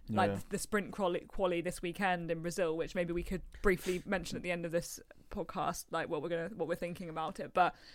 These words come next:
Speaker 2: Mm-hmm.
Speaker 1: I, oh, I don't even know what to expect, but I'm excited. <laughs>
Speaker 2: It's, it's quite insane how this championship could get decided by the fastest lap. We saw Valtteri Bottas pitting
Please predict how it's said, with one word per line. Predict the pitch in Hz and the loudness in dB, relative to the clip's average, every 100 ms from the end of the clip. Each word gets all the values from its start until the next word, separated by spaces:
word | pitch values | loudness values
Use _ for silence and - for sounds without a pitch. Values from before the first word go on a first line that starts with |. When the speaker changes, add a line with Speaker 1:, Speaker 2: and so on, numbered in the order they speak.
| - - | -20 -10
Speaker 2:
Mm-hmm. | 156 | 2
Speaker 1:
I, | 196 190 185 190 196 - - - _ - - - | 6 8 6 2 -2 -6 -16 -20 _ -20 -20 6
oh, | 220 208 175 - - | 8 8 6 0 2
I | |
don't | 202 196 | 4 4
even | 196 196 | 2 2
know | 190 | 4
what | 185 - | 2 0
to | |
expect, | 185 - - 190 | -4 -2 -2 0
but | |
I'm | 160 165 | 0 -2
excited. | 160 156 85 185 | -4 -4 -2 2
<laughs> | 226 214 269 254 262 - - - - - - - - | 2 8 10 10 8 6 -6 -8 -12 -14 -16 -2 2
Speaker 2:
It's, | 165 - | 2 2
it's | 180 | 2
quite | - 208 | 8 8
insane | 170 - 175 151 | 8 6 6 8
how | 127 123 | 8 6
this | 113 151 147 - | 8 6 4 0
championship | - 147 135 120 104 113 - | 0 0 2 0 0 -2 -4
could | - | -4
get | 123 117 | -2 -2
decided | 110 - 127 120 104 - | -2 2 4 6 2 2
by | 113 110 107 | 4 4 2
the | 107 | 0
fastest | - 120 107 107 - | 4 4 4 -2 2
lap. | 123 92 - | 4 4 2
We | 120 | 0
saw | - 160 147 120 | 2 6 6 8
Valtteri | 120 117 123 | 6 6 2
Bottas | 120 117 120 107 | 2 2 0 -4
pitting | - 135 - 120 113 117 | -2 -2 0 0 0 -2